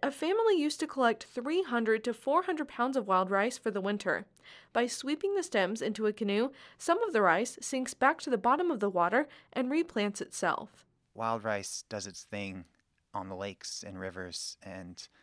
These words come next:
Speaker 2: as long as we make sure we are harvesting in a sustainable way, and our ancestors knew how to do that, um, and the people who do harvest rice now continue those traditions,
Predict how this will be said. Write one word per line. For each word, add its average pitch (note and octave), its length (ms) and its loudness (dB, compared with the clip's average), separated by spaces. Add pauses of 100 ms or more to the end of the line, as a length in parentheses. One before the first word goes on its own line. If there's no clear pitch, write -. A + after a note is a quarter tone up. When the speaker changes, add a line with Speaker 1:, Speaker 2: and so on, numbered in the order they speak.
(420)
Speaker 2:
as G2 140 -10
long A2+ 260 0
as A2+ 120 -4
we G#2 340 -2 (440)
make G#2+ 200 -6
sure A2 520 -2
we F#2+ 280 -6
are F#2+ 280 -2
harvesting A2+ 600 -2
in G2 220 -8
a F#2 60 -12
sustainable G#2 680 -6
way, A2+ 420 0
and F#2+ 240 -12
our G2 160 -12
ancestors G2 560 -10
knew G2+ 140 -10
how F2+ 100 -12
to - 100 -16
do G2+ 200 -12
that, G#2+ 300 -6 (520)
um, F#2 240 -8
and G2 180 -8
the F#2+ 60 -14 (100)
people G#2+ 300 -6
who G2 140 -12
do F#2+ 420 -10 (520)
harvest G2 380 -4
rice F#2+ 300 -8
now F#2+ 380 -6 (180)
continue G2 440 -10
those F2+ 200 -8
traditions, - 720 -8